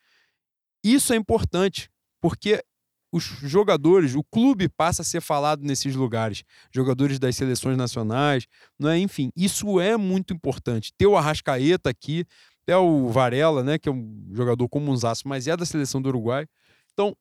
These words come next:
eu acho isso importante e acho maneiro um treinador grande, graúdo, sul-americano tá aqui,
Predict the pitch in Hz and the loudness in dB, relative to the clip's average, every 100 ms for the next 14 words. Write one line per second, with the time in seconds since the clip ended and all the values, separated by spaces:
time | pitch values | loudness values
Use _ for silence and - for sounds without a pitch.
0 | _ _ 180 175 196 - 185 214 214 160 | _ _ 2 4 4 2 0 0 0 0
1 | 139 160 175 - _ _ - 185 208 - | -2 -4 -6 -8 _ _ 0 2 2 0
2 | 202 160 156 180 180 190 175 170 143 156 | 0 2 4 4 4 0 -2 0 2 2
3 | 156 - 131 143 151 160 175 190 165 165 | 2 -2 2 4 6 6 2 -2 0 2
4 | 147 156 180 160 185 - 156 151 147 - | 2 0 -2 -4 -6 -6 -8 -8 -10 -10
5 | 139 143 135 127 - 147 | -10 -6 -8 -8 -8 -8